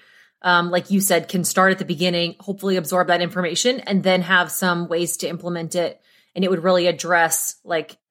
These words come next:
the basic ways to start a carnivore diet. And then, like you said, to troubleshoot, to make it work for your life.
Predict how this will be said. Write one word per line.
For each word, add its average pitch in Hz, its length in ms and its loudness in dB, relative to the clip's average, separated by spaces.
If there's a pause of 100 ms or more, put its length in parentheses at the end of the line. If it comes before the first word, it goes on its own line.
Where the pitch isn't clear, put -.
(340)
the 196 80 -2
basic 196 440 0
ways 175 520 0
to 175 420 0
start 226 240 2
a 240 40 0
carnivore 240 360 2
diet. 208 480 4
And 180 160 -6
then, 180 100 -6
like 170 200 -10
you 185 40 -6
said, 165 220 -6
to - 80 -16
troubleshoot, 220 680 0
to 208 100 -4
make 190 220 0
it 202 100 0
work 196 220 -4
for 202 100 -4
your 180 180 0
life. 208 400 2